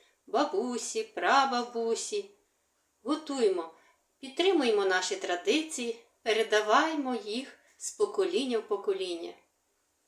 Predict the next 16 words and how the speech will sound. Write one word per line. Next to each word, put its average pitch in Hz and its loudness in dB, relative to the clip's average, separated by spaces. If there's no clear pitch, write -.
Кому - -2
сподобався 311 -2
рецепт, 277 -2
підписуйтесь. 285 -2
До 180 -4
нових 208 -2
зустрічей 185 -8
на 170 -10
каналі. 156 -10
Рецепт 233 -2
домашньої 180 0
шинки, 220 -2
ковбаси 185 -4
домашньої 220 0
і 170 -8
хліба, 247 -2